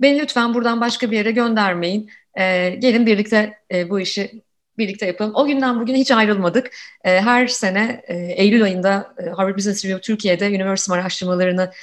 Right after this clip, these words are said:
okuyorsunuz, takip ediyorsunuzdur sevgili dinleyiciler. E, aynı zamanda on yıldır People Make the Brand'de beraberiz. Başka bir dolu işler yapıyoruz ama, e,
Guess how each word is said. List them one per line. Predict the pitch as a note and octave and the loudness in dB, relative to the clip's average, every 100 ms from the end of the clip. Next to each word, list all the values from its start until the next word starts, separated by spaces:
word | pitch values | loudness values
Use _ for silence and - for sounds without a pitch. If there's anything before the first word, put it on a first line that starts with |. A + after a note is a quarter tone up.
| - _ | -20 _
okuyorsunuz, | F#3 - F#3+ - F#3 | -8 -2 -2 -2 -4
takip | - F#3+ F#3 F#3 | 0 0 0 -4
ediyorsunuzdur | F3+ F3+ F3+ E3+ E3 F3+ | -2 -4 -4 -8 -6 -8
sevgili | - F3+ F3 E3+ | -4 -4 -2 -2
dinleyiciler. | E3+ E3 F3 G3+ A3 - - | -2 -2 0 0 -2 -8 -6
E, | G3 | -2
aynı | F#3+ G#3 | 2 2
zamanda | G#3 G3+ G3+ | 2 2 0
on | G3+ G#3+ | 2 2
yıldır | G#3 G3 G3+ G3+ | 4 2 -2 0
People | A#3 A#3 | -2 0
Make | G#3+ F#3+ | 0 0
the | F#3+ | -2
Brand'de | F3+ F#3 F3+ - F#3+ F3+ | -2 0 -2 -2 -2 2
beraberiz. | F3+ F3+ F3 F#3 G#3 | 4 2 0 0 2
Başka | G3+ G#3+ - B3 | 4 4 4 4
bir | B3 | 4
dolu | A#3 G3+ F#3 | 4 2 -2
işler | F3 - - F#3 F3+ | -4 -6 -4 0 0
yapıyoruz | F3 A3 B3 C4 | -2 -2 -2 0
ama, | A#3 G3+ A3+ - - - - - | 2 2 0 -4 -20 -20 -10 -2
e, | G#3 | 0